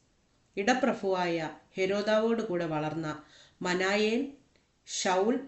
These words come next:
എന്നീ പ്രവാചകന്മാരും ഉപദേഷ്ടാക്കന്മാരും ഉണ്ടായിരുന്നു.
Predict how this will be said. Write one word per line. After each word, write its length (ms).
എന്നീ 260
പ്രവാചകന്മാരും 1080
ഉപദേഷ്ടാക്കന്മാരും 1080
ഉണ്ടായിരുന്നു. 680